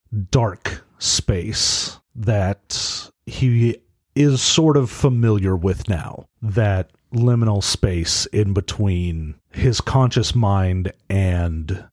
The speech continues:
the network of information that goes between Ka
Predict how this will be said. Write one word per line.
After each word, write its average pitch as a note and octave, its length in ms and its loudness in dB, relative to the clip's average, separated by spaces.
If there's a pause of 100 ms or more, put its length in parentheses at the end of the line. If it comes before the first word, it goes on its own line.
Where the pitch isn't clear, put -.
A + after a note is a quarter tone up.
the G#2 460 0
network A2 800 0
of A#2+ 180 0
information G2 800 2
that E2 600 -4 (220)
goes G2 340 2
between E2+ 800 -4 (160)
Ka F#2 480 2